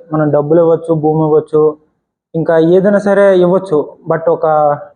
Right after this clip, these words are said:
ఒక మంచి ప్రకృతిని, ఒక మంచి భూమిని మన నెక్స్ట్ జనరేషన్ కూడా ఇవ్వాల్సిన బాధ్యత అనేది ప్రతి ఒక్కరిది అన్నమాట. ఈ విశాఖ మహా-, మహానగరం అనేది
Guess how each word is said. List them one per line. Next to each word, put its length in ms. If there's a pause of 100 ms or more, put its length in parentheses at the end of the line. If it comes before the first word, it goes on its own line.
(300)
ఒక 140
మంచి 340
ప్రకృతిని, 560
ఒక 220
మంచి 320
భూమిని 380 (800)
మన 140
నెక్స్ట్ 300
జనరేషన్ 500
కూడా 180
ఇవ్వాల్సిన 360 (160)
బాధ్యత 320
అనేది 280 (440)
ప్రతి 200
ఒక్కరిది 320
అన్నమాట. 280 (440)
ఈ 60
విశాఖ 340
మహా-, 480 (140)
మహానగరం 460
అనేది 300